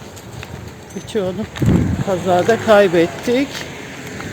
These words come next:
Oy, oy, oy, oy, oy. Ödüm kopuyor bunlara da bir şey olacak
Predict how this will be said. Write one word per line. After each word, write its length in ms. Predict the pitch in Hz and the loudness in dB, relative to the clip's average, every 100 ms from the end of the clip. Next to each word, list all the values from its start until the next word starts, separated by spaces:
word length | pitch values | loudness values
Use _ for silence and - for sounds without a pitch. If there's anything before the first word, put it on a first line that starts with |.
| - - - - - - - | -12 -12 -4 -2 -2 -4 4
Oy, 140 | 247 185 - - | 6 6 0 2
oy, 120 | 226 | 4
oy, 640 | 190 - 202 185 190 208 | 4 0 -2 0 -2 2
oy, 60 | 208 | 2
oy. 380 | 170 - 190 180 - - - - - - - - - 196 | 2 -2 0 0 -2 -8 -8 -8 -10 -10 -10 -12 -8 -4
Ödüm 260 | 190 214 | 0 2
kopuyor 440 | 214 196 - 190 175 | 2 -2 0 0 2
bunlara 360 | 180 180 175 170 | 2 4 4 4
da 100 | 175 | 2
bir 60 | |
şey 220 | 160 - 175 | -2 0 2
olacak 300 | 165 175 | 2 0